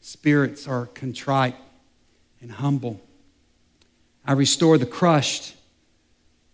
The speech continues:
of the humble, the spirit, the crushed spirit of the humble, and I revive," there it is, "I revive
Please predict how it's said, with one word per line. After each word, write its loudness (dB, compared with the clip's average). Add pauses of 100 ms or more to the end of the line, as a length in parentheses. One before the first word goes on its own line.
(520)
of -20
the -10
humble, -2
the -14
spirit, -4
the -18
crushed -6
spirit -2
of -4
the -10
humble, -4
and -2
I 0
revive," 2
there -2
it -4
is, -4
"I -6
revive -2